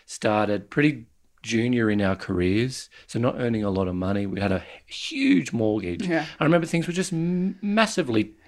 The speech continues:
Speaker 1: tight.
Speaker 2: And we had all our money in envelopes.
Speaker 1: Oh,
Speaker 2: And whatever
Speaker 1: the
Speaker 2: we had
Speaker 1: envelope system.
Speaker 2: Yeah, <laughs> whatever we had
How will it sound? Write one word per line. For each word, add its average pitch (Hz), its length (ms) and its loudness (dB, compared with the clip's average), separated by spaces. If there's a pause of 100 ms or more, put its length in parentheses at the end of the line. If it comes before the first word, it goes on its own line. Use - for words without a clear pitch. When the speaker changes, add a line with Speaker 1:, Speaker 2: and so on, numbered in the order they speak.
(180)
Speaker 1:
tight. 180 480 -2
Speaker 2:
And 185 160 -6
we 185 80 -4
had 185 140 4
all 170 140 4
our 165 100 2
money 160 280 2
in 151 80 0
envelopes. 143 800 0
Speaker 1:
Oh, 254 140 0
Speaker 2:
And 240 220 4
whatever 170 240 4
Speaker 1:
the 165 60 0
Speaker 2:
we 170 100 2
had 196 220 4
Speaker 1:
envelope 156 280 4
system. - 420 -6
Speaker 2:
Yeah, 180 120 4
<laughs> - 100 -10
whatever 226 340 2
we 240 180 4
had 165 360 0